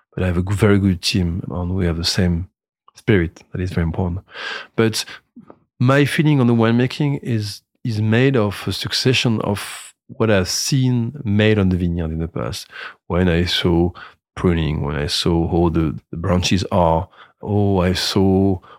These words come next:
how the laterals are when we remove them, and things like that. It's all this small input that allows me to have this feeling and to say during the harvest, "Okay, this one, let's go. This one, no, not this year," because I have not the feeling to do that.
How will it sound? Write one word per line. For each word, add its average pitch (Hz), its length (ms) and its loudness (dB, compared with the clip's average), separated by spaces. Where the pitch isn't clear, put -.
how 113 140 0
the 98 120 0
laterals 92 600 2
are 92 260 0
when 90 180 -2
we 92 100 0
remove 98 560 0
them, 92 200 0
and 82 80 -4
things 85 200 -4
like 92 120 -2
that. - 60 -20
It's 107 240 -2
all 160 240 4
this - 560 -4
small 135 840 4
input 127 560 -2
that 107 480 0
allows 110 280 2
me 107 80 0
to - 160 -4
have 90 80 -2
this 92 160 -2
feeling 127 300 2
and 107 100 2
to - 60 -8
say 104 320 0
during 98 220 0
the 87 60 -2
harvest, 87 460 0
"Okay, - 240 -4
this - 160 -10
one, 110 180 0
let's 90 160 -4
go. 95 220 0
This - 200 -2
one, 110 180 2
no, 104 100 2
not 95 160 2
this 95 260 -4
year," 107 160 0
because 104 280 -2
I 101 60 -2
have 87 80 -4
not 92 120 -2
the 92 80 -6
feeling 90 240 -4
to - 80 -6
do 85 140 -4
that. - 160 -8